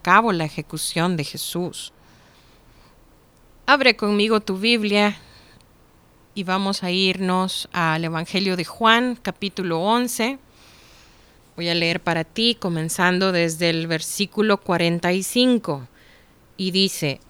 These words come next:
"Muchos de los judíos que habían ido a ver a María y que habían presenciado lo hecho por Jesús, creyeron en él. Pero algunos de ellos fueron a ver a los fariseos y les contaron lo que Jesús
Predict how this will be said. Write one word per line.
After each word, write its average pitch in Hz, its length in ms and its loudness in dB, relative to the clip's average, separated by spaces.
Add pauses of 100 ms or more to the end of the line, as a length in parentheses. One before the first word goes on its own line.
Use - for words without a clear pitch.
(100)
"Muchos 311 500 4
de 277 100 4
los 233 180 2
judíos 208 560 4
que 190 140 -4
habían 185 260 2
ido 190 180 2
a 185 60 2
ver 185 180 2
a 190 80 2
María 202 400 2
y 175 60 0
que - 160 -8
habían 165 320 -2
presenciado 202 640 -2
lo 202 140 2
hecho 196 260 -2
por 214 180 -6
Jesús, 175 540 -6 (400)
creyeron 233 580 6
en 190 160 0
él. 151 240 -6 (800)
Pero 143 220 -4
algunos 208 460 2
de 233 240 6
ellos 190 400 2
fueron 165 340 -2
a 156 80 -2
ver 190 240 4
a 240 80 6
los 220 220 0
fariseos 190 800 0 (100)
y 175 120 -2
les 165 200 -2
contaron 160 560 -2
lo 165 160 -2
que 156 320 -4
Jesús - 840 -2